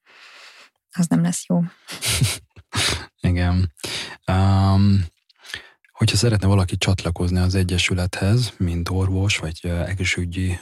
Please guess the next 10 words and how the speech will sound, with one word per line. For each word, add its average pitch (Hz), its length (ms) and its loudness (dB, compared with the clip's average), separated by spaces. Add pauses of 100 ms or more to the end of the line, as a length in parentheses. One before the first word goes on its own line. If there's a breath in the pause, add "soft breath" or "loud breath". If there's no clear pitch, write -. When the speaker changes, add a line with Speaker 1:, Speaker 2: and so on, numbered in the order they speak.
Speaker 2:
ö, 92 380 0 (240)
végzettségű 95 600 0
dolgozó, 101 600 0 (360 loud breath)
m-, 95 240 0 (140)
mit 95 180 -2
kell 85 180 -6
tennie, 90 540 -2
milyen 90 320 -2
feltételei 90 600 -4
vannak? 90 500 -2